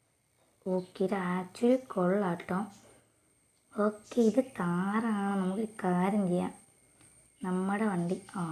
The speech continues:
ബെസ്റ്റ്, നമ്മുടെ വണ്ടി ഇവിടെ എവിടെയാണ് പാർക്ക് ചെയ്യുക. ഓക്കെ, ഓക്കെ, actually വണ്ടി കൊള്ളാം ട്ടോ, എനിക്ക് ഇഷ്ടപ്പെട്ടു. ഓക്കെ, അതിൻ്റെ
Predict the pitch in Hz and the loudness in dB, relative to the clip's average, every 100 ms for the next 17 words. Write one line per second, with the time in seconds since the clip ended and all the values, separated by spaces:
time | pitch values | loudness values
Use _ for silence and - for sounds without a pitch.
0 | 147 - 170 156 - - - - - - | -8 -10 -10 -10 -16 -16 -16 -16 -20 -20
1 | - - _ _ _ _ _ _ _ - | -20 -20 _ _ _ _ _ _ _ -20
2 | - - _ _ _ _ _ _ - _ | -20 -20 _ _ _ _ _ _ -20 _
3 | _ - _ _ - _ _ _ _ - | _ -20 _ _ -20 _ _ _ _ -8
4 | 185 180 190 196 190 170 170 180 - 180 | -2 0 2 2 2 0 0 -2 0 0
5 | 170 190 180 175 170 175 - 170 165 - | 2 2 2 2 0 -4 -4 -4 -4 -8
6 | - 185 175 - 175 - - _ _ - | -6 -4 -4 -6 -8 -8 -14 _ _ -20
7 | - - - - - - - - - - | -20 -20 -20 -20 -20 -20 -20 -20 -20 -20
8 | - - - _ - - - _ _ _ | -20 -20 -20 _ -20 -20 -20 _ _ _
9 | _ - - _ _ _ _ _ _ _ | _ -20 -20 _ _ _ _ _ _ _
10 | _ _ _ _ _ _ 190 185 208 175 | _ _ _ _ _ _ -6 -2 0 0
11 | 170 - 220 247 214 214 247 202 190 196 | -2 -2 2 4 6 4 4 2 2 2
12 | 190 180 185 180 - 214 220 233 233 196 | 2 0 0 -4 0 2 4 4 2 -4
13 | 202 - - - _ _ _ _ _ _ | -4 -12 -20 -20 _ _ _ _ _ _
14 | _ _ _ _ - 196 185 175 190 214 | _ _ _ _ -12 -6 -4 -2 2 0